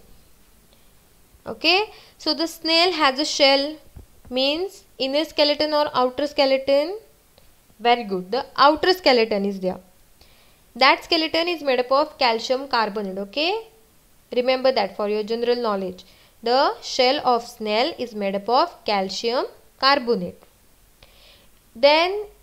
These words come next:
that snail drag its shell along as it moves with the help of its sticky foot.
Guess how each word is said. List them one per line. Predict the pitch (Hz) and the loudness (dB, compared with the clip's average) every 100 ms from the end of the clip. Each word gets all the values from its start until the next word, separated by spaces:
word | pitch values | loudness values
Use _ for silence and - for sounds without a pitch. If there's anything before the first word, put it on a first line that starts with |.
| _ | _
that | 220 254 269 - - - _ | 0 4 4 0 -20 -20 _
snail | - - - 311 254 196 233 311 _ - | -20 -14 -2 4 4 4 0 -6 _ -14
drag | 208 240 262 339 427 | 2 6 6 4 2
its | 359 359 - | -2 -6 -6
shell | - 247 214 190 202 269 - | -4 0 2 2 -2 -4 -4
along | 226 226 240 294 415 494 - _ _ _ _ | 0 2 4 4 0 -8 -18 _ _ _ _
as | - 247 | 0 0
it | 294 302 | 0 -4
moves | 277 277 311 381 320 | -4 -2 0 0 0
with | 285 240 | -2 0
the | |
help | 277 240 240 | 2 0 2
of | 254 262 277 | 2 2 -2
its | 311 - | -8 -12
sticky | - 339 330 - 359 381 | -2 0 0 -2 0 0
foot. | - 294 220 - | 0 0 0 -2